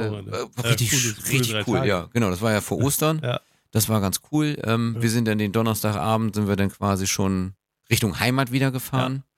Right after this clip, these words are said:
Speaker 1: Ja. Und dann seid ihr auch, dann können wir das ja die Folge auch zum Abschluss bringen.
Speaker 2: Äh, ja,
Speaker 1: Dann
Speaker 2: genau, wir hatten noch einen
Speaker 1: Mhm.
Speaker 2: Platz hatten wir noch.
Speaker 1: Ja?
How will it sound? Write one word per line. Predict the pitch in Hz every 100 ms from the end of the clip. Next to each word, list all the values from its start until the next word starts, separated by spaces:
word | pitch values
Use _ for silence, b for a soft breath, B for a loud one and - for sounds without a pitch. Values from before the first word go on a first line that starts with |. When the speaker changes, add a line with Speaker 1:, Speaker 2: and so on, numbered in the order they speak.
| B
Speaker 1:
Ja. | B B
Und | 131
dann | 147
seid | 170 160
ihr | 156
auch, | 143 127 B B -
dann | 131
können | 165 170
wir |
das | 143 127
ja | 135 135
die | 131
Folge | - 143 139
auch | 120
zum | - 127 113
Abschluss | 135 - -
bringen. | - 127 B B B B -
Speaker 2:
Äh, | 139
ja, |
Speaker 1:
Dann | 139
Speaker 2:
genau, | 156 127
wir | 156
hatten |
noch | 147
einen | 139 175 120 127
Speaker 1:
Mhm. |
Speaker 2:
Platz | 147 -
hatten | 185 185
wir | 196
noch. | 233 - 139
Speaker 1:
Ja? | 160